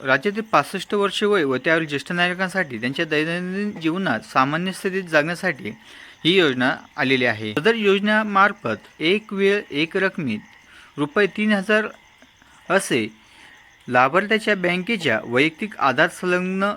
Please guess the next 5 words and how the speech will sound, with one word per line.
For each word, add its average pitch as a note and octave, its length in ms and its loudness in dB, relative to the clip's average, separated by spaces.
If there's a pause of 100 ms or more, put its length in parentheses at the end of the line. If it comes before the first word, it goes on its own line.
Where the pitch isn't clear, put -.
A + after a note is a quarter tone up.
बचत - 520 -2
खात्यामध्ये F#3+ 600 -2
थेट F3+ 360 -2 (400)
डीबीटी E3 480 0
मार्फत D3 420 2